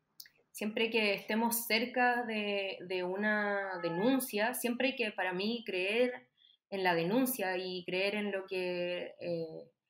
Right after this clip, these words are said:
la persona que tiene el problema, eh, eh, es re-, es real. O sea, para mí esa es como mi primera reacción. De hecho, nos ha pasado, nos ha pasado con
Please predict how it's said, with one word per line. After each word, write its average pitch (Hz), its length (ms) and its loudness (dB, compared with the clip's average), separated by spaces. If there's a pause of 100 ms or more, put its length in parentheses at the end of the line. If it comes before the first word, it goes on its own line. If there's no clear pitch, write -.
(180)
la 175 140 0
persona 202 520 0
que 180 600 0 (140)
tiene 208 220 2
el 208 120 -2
problema, 208 760 -2
eh, 180 360 -4
eh, 175 480 -4 (340)
es 196 160 -2
re-, 202 180 -4
es 196 140 -2
real. 196 300 8
O 170 60 -2
sea, 185 280 0
para 180 120 -2
mí 196 100 -2
esa 202 140 -4
es - 60 -12
como 190 200 -8
mi 180 140 -4
primera 185 920 -2 (440)
reacción. 170 720 2 (420)
De 233 240 4
hecho, 254 280 2
nos 220 220 0
ha 226 100 6
pasado, 247 680 4 (140)
nos 185 180 -6
ha 208 100 2
pasado 220 560 2
con 196 180 -6